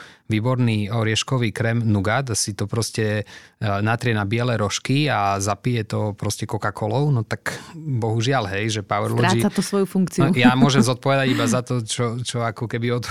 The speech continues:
Speaker 1: odporúčam a, a čo tam dávam, ale vieš, ľudia si to doma miešajú rôznym spôsobom, aj keď sa snažíme edukovať, vysvetľovať recepty, čo s čím. Takže je to aj o tom. No a, a čiže stojím si za tým úplne v kľude, že,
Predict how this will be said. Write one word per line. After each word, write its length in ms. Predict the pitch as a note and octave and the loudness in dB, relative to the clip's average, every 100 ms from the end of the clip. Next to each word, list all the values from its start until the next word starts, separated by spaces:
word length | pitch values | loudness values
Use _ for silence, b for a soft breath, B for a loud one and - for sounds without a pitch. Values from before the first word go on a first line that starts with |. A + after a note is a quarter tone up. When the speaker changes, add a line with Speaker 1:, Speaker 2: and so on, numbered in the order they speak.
| - | -4
Speaker 1:
odporúčam 720 | D3 - B2+ B2 C3 C3+ A#2+ | -4 -2 0 2 0 0 0
a, 160 | A#2 G#2 | 0 -2
a 80 | G#2 | -4
čo 80 | |
tam 240 | B2 A#2+ A2 | -4 -2 0
dávam, 380 | G#2 G2+ A#2+ B2+ | 0 0 0 0
ale 260 | A2 A2 | 0 -2
vieš, 300 | A2 B2 G2 | 0 -2 -2
ľudia 420 | G#2 G#2+ A2+ A#2 | -4 -2 -2 -2
si 160 | G#2+ A2+ | -2 -4
to 160 | A#2+ A#2 | -4 -4
doma 400 | A2 A2+ A#2 G#2+ | -2 -2 -2 0
miešajú 400 | A2+ A2 B2+ A#2 | 0 0 0 -2
rôznym 320 | A2 A#2+ A#2+ | 0 0 0
spôsobom, 240 | G2+ B2+ | -2 -2
aj 160 | B2 - | -2 -2
keď 60 | - | -4
sa 100 | G#2 | -4
snažíme 460 | - G#2+ G#2+ A2+ G2 | -2 -2 0 0 0
edukovať, 500 | G2+ G2+ A2+ G#2+ G2 | -2 -2 0 0 0
vysvetľovať 640 | G#2 G2+ G#2+ G2 G#2+ G2+ G2 | -2 -2 -2 -4 -2 0 0
recepty, 480 | G#2 - G2+ - G2+ | 0 -2 -4 -4 -4
čo 160 | - | -2
s 140 | G#2 - | -2 -2
čím. 260 | A#2 B2 C#3 B B B B B - | -2 -2 -4 B B B B B -2
Takže 400 | G#2+ A2+ A#2 G#2 | 0 2 2 2
je 140 | A#2+ | -2
to 100 | A#2 | 0
aj 120 | G#2+ G2 | -2 -2
o 100 | G2+ | -4
tom. 240 | F#2+ F#2 | -4 -4
No 160 | F#2 G2 | -2 -2
a, 160 | G2 G2+ B B B | -2 -4 B B B
a 240 | - G2+ G2 | -4 -4 -2
čiže 400 | A#2 A#2 A#2 A2 - - - - | 0 0 0 -2 -8 -18 -20 -16
stojím 320 | - - A#2+ | -8 -2 0
si 120 | A2 G2+ | 0 0
za 160 | G#2+ | -2
tým 200 | G#2+ G2 | -2 -4
úplne 320 | G2 A2+ A2 | -4 -2 -2
v 80 | F#2+ | -2
kľude, 260 | - G#2+ G2+ | -4 -2 -2
že, 160 | F#2+ | -2